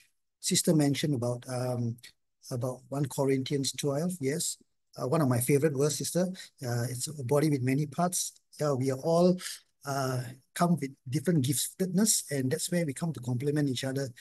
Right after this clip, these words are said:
to build this body of Christ in the spirit of s-, synodality. And what Caroline said about doing little things,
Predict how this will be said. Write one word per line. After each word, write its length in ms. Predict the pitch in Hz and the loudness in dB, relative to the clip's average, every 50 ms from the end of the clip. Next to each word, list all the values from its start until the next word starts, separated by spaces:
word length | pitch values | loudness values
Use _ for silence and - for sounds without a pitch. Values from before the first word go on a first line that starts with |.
| - - - _ | -20 -20 -14 _
to 100 | - 139 | -4 -2
build 320 | 120 139 165 165 165 151 | 2 2 2 2 2 2
this 440 | 123 123 120 120 - - - - - _ _ - - _ _ _ | 0 0 0 0 0 -2 -4 -6 -10 _ _ -20 -20 _ _ _
body 300 | - 135 135 135 156 160 | -2 -2 0 0 0 -2
of 200 | 165 127 - - | -2 -4 -8 -12
Christ 680 | - - - - 143 160 190 196 180 - - - - - _ _ - - _ _ _ - | -14 -18 -12 -6 -2 0 2 2 2 0 -2 -4 -6 -8 _ _ -20 -20 _ _ _ -4
in 80 | 147 | -2
the 60 | 135 | -2
spirit 260 | 131 135 - 180 180 175 | -2 0 0 0 2 2
of 80 | 139 | 0
s-, 240 | 131 - - - - - | 0 -2 -2 -4 -6 -6
synodality. 760 | - - 139 143 131 139 135 131 131 127 - 156 135 117 110 - _ _ _ _ _ _ _ _ _ _ - | -6 -2 0 0 2 2 2 2 2 2 2 2 2 2 0 -4 _ _ _ _ _ _ _ _ _ _ -4
And 640 | 147 143 139 131 131 127 127 120 120 120 120 120 120 - | 0 0 2 2 2 0 0 0 0 0 -2 -2 -6 -4
what 220 | - 156 160 - - | -4 -4 -4 -4 -10
Caroline 480 | - - 143 151 147 147 151 151 156 | -4 -2 0 0 2 2 2 2 0
said 180 | 143 - 165 151 | 0 0 0 -2
about 300 | 135 120 123 120 127 123 - - _ _ _ 135 | 0 -2 -4 -4 -4 -6 -10 -16 _ _ _ -6
doing 240 | 131 139 147 143 | -2 -2 0 0
little 220 | 131 135 143 147 143 | 0 2 2 2 2
things, 580 | 135 127 151 147 151 147 147 131 - - - | 2 0 0 0 0 0 -2 -2 -4 -6 -8